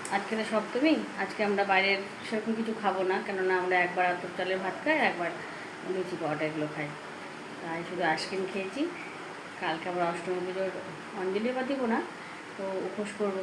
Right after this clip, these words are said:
কালকে, তাই জন্য আজকে তাড়াতাড়ি চলে আসলাম। এখন প্রায় এগারোটা, সাড়ে এগারোটা বেজে গেছে।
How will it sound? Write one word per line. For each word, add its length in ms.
কালকে, 260
তাই 160
জন্য 180
আজকে 200
তাড়াতাড়ি 320
চলে 260
আসলাম। 280
এখন 240
প্রায় 240
এগারোটা, 360
সাড়ে 200
এগারোটা 260
বেজে 180
গেছে। 180